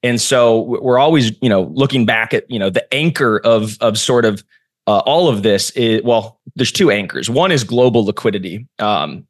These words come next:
you know, from, from, from our macro, and that's about as far, you know, macro expertise I'll venture down. I know that some of you guys are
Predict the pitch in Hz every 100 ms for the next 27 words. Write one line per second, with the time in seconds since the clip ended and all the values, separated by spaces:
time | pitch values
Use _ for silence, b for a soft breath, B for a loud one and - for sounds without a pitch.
0 | _ _ 104 80 - - - 113 - 127
1 | - 127 110 107 107 107 107 135 - 120
2 | 127 123 110 - - 160 143 135 127 113
3 | 107 131 120 131 131 120 113 - 120 -
4 | 117 - 123 113 110 120 117 117 127 135
5 | 117 110 110 - - 127 123 113 113 107
6 | 101 107 101 98